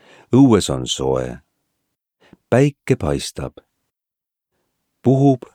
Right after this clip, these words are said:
nõrk tuul. Kevadel on puud ja põõsad juba natuke rohelised. Linnud laulavad. Pireti lemmikaastaaeg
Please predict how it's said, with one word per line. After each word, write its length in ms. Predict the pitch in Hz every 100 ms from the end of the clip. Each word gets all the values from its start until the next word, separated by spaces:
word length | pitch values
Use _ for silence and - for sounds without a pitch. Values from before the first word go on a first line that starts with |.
| -
nõrk 680 | 85 104 - _ _ - _ _
tuul. 480 | 80 73 71 69 60 - _ _ _ _ _ _ _ _ _ _ _ _ _ _ _ _
Kevadel 560 | 120 143 135 98 90 87 - _ _ _ _ -
on 220 | 78 69 -
puud 520 | 131 139 117 85 - -
ja 120 | 87
põõsad 640 | - 139 135 87 - 82 _ _ _ _ -
juba 220 | 90 90
natuke 460 | 113 - 92 - 87
rohelised. 680 | 101 80 64 65 - 58 _ _ _ _ _ _ _ _ _ _ 80
Linnud 500 | 78 101 95 95 73
laulavad. 540 | 69 76 76 73 76 _ _ _ _ _ _ _ _ _ _ _ _ _ _ _ _ _ _ _ _
Pireti 580 | 143 143 - _ - 76
lemmikaastaaeg 1120 | 76 71 67 - 69 67 - 73 67 67 -